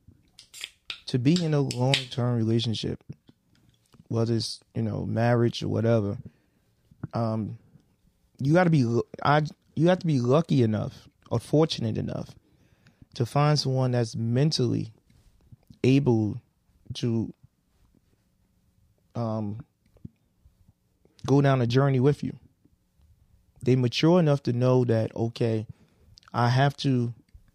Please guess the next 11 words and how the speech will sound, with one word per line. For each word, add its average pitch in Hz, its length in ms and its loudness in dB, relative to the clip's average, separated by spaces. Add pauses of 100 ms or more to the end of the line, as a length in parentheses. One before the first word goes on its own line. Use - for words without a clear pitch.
(160)
balance 123 600 -2 (1500)
myself 117 680 0 (100)
as 110 200 -2
well 123 300 2
as 110 200 0
receive 110 640 -2 (580)
what 110 220 -4
this 113 180 -2
other 113 200 0
person - 480 -8
is, 110 220 -6